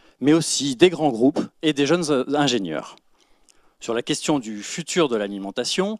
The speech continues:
Socience a publié un dossier qui présente les enjeux actuels de l'agroalimentaire et met en avant les innovations capables de répondre aux défis de la sécurité alimentaire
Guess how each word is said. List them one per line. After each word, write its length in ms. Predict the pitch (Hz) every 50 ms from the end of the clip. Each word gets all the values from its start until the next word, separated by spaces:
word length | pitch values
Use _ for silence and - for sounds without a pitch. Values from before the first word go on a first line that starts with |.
| - - _ _ _ - - _ _ _
Socience 640 | - - 160 147 - 196 190 202 190 - - - -
a 200 | 131 120 120 120
publié 360 | 120 - 156 139 147 165 175
un 60 | 139
dossier 420 | 127 120 120 - - 113 117 139 147
qui 120 | - -
présente 380 | - - - 143 156 165 - -
les 180 | 123 117 113
enjeux 460 | 131 147 156 143 123 131 131 135 170 214 - _ _ _ _
actuels 600 | - 151 - - - - 139 123 120 135 170 180
de 80 | 143 127
l'agroalimentaire 880 | 117 127 127 147 156 143 135 135 123 113 104 - 110 107 135 147 139 - -
et 160 | - 143 135
met 160 | 151 170 170
en 100 | 170 156
avant 440 | 139 131 131 120 143 165 185 202 214
les 260 | 151 151 147 156 160
innovations 640 | 190 190 175 156 151 143 131 - - - 127 117 107
capables 500 | - - 156 - - 139 147 165 180 170
de 120 | 131 113 123
répondre 420 | 113 135 127 - - 123 147 139
aux 80 | 120 107
défis 240 | 113 113 - -
de 60 | - 123
la 80 | 110
sécurité 520 | - - 151 143 - 147 139 139 - - 127
alimentaire 540 | 117 110 104 104 104 - - 143 156 -